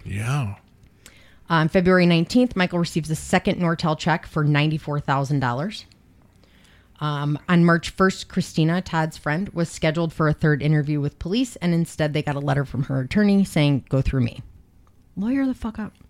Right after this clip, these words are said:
Speaker 1: Yeah.
Speaker 2: Um, on, uh, March fourth, the defense submits paperwork claiming that the search warrant that they executed on the house was invalid after the, uh, uh, the police withheld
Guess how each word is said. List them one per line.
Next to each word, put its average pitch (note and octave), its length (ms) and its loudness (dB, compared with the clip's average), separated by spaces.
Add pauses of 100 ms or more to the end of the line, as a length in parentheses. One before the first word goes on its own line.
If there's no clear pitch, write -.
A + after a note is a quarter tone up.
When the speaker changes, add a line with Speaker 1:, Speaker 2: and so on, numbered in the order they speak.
(100)
Speaker 1:
Yeah. B2 220 -4 (840)
Speaker 2:
Um, E3+ 440 2 (920)
on, F3+ 400 4 (320)
uh, D3+ 440 -2 (200)
March F#3 340 2 (120)
fourth, G3+ 520 0
the F3 220 0
defense G3+ 440 0
submits E3+ 320 -2
paperwork F#3 500 -2
claiming F3+ 400 2
that D#3+ 160 -2
the D#3+ 80 -2
search - 420 -4
warrant D#3+ 340 2
that E3 140 -6
they E3 80 0
executed D#3 540 -4
on D3 140 0
the C#3+ 60 -2
house E3+ 300 -2
was D#3+ 160 -4
invalid D3 760 -2 (220)
after D#3+ 640 -2
the, D3+ 460 0 (100)
uh, C3 560 -4 (480)
uh, D3+ 320 -4
the F3 60 -4
police E3+ 340 -4
withheld E3 420 -2